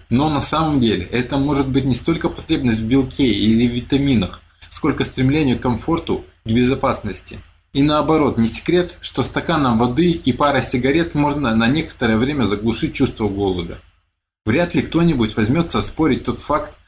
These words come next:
что физиологические потребности самые насущные, самые мощные из всех потребностей, что они препотентны по отношению ко всем прочим потребностям.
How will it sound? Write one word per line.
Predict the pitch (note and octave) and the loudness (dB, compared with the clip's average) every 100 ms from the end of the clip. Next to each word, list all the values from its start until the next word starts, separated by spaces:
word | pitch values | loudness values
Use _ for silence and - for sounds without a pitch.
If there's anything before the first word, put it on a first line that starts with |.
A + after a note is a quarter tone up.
| _ | _
что | - - C3+ | -12 -4 -4
физиологические | C#3 C3+ D3+ D#3 D#3+ E3+ - - - | -2 0 2 0 0 -2 -4 -2 -2
потребности | B2 E3+ F3+ C#3+ A2+ - - - - | -2 0 0 0 -4 -6 -10 -12 -16
самые | - C3+ C3+ B2 | -4 0 2 2
насущные, | A#2+ A#2 A#2+ - F2+ - - _ | 2 -2 -4 -4 -6 -12 -16 _
самые | - D3+ D3+ D3+ | -4 0 2 2
мощные | D#3 F#3 F3+ C3+ G2+ | 2 2 2 0 0
из | C3 A2 | -2 -4
всех | - B2+ | -2 -2
потребностей, | B2 A#2 A2+ G2 F#2+ - - - | -4 -4 -2 -2 -4 -8 -16 -12
что | - D3 | -4 0
они | D3 E3+ | 4 2
препотентны | E3+ C#3+ C#3 C3 F3+ F#3 F3+ F#3 | 4 0 0 -2 0 0 2 0
по | A2+ | 0
отношению | A2 C3+ - F3+ D3+ | -2 -2 0 2 2
ко | B2+ B2+ | 0 -4
всем | - F3 E3 | -2 0 0
прочим | - C3+ C3+ C3 | 0 -2 0 -2
потребностям. | A#2+ A#2+ A#2 F#2+ - F#2 | -4 -2 -2 -2 -10 -14